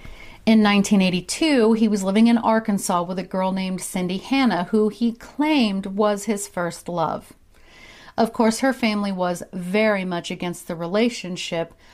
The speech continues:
the main reason being that he had stolen money from their church. Regardless, Cindy became pregnant and they had a son together. A few months later, a man matching Tommy's description was seen fleeing the home of the Gill family.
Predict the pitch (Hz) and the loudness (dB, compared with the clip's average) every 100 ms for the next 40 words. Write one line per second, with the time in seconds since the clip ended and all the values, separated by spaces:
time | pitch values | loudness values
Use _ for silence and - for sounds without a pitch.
0 | - - - 214 233 339 349 233 202 196 | -20 -8 0 4 4 4 2 2 2 -2
1 | 190 190 190 185 190 - 247 240 247 240 | -4 -4 -4 -4 -6 -2 -2 -2 -2 -4
2 | - - 285 277 269 262 214 190 190 190 | -4 -4 -2 0 2 2 2 0 -4 -6
3 | - 180 170 175 175 175 - 170 139 - | -6 -6 -4 -4 -4 -6 -6 -6 -6 -8
4 | - - - _ _ _ - - - - | -14 -16 -20 _ _ _ -20 -20 -20 -12
5 | - 233 226 254 311 240 196 196 - - | 0 2 4 4 4 4 4 2 -2 -6
6 | - 302 339 359 320 - 247 220 - 226 | -2 2 2 2 -2 0 2 2 2 0
7 | 202 180 170 - 196 196 196 180 190 180 | 0 -2 -2 -2 0 2 0 0 -2 -2
8 | - 240 262 247 208 165 160 - - _ | -2 2 2 2 0 -4 -4 -6 -10 _
9 | _ - - - - 220 262 269 247 220 | _ -20 -20 -8 -4 -2 2 2 2 0
10 | - 226 277 233 202 196 208 214 220 262 | -4 -2 2 2 2 0 0 0 2 2
11 | 262 208 - 208 - 202 214 220 226 - | 2 2 -2 -6 -2 -2 -2 -2 -4 -4
12 | 185 180 196 185 185 - 190 185 - - | -6 -4 -4 -4 -4 -4 -4 -4 -8 -6
13 | 190 226 254 254 247 240 196 185 180 - | 0 2 4 4 2 0 -2 -2 -2 -2
14 | 180 175 170 180 165 208 196 202 208 180 | -2 -2 -6 -8 -4 0 2 2 0 -4
15 | 160 170 87 - | -4 -4 -8 -12